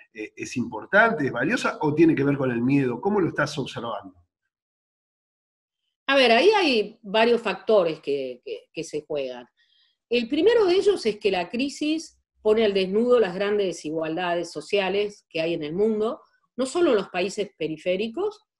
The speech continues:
Speaker 2: sino también en los países más ricos, en los países centrales. Eh, en ese sentido hay que volver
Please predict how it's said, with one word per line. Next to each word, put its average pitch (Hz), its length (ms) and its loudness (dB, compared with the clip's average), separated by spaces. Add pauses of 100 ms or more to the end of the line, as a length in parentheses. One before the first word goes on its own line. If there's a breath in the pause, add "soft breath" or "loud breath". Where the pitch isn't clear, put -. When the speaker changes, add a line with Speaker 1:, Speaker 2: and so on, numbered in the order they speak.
Speaker 2:
sino 208 320 0
también 214 400 2
en 214 120 0
los 160 180 -6
países 185 760 -2
más 165 200 -4
ricos, 135 460 -8
en 135 40 -10
los 135 120 -14
países 170 360 -6
centrales. 120 720 -12 (680 soft breath)
Eh, 170 440 4
en 226 200 6
ese 294 160 0
sentido 349 500 6
hay 277 180 6
que 247 140 4
volver 240 640 6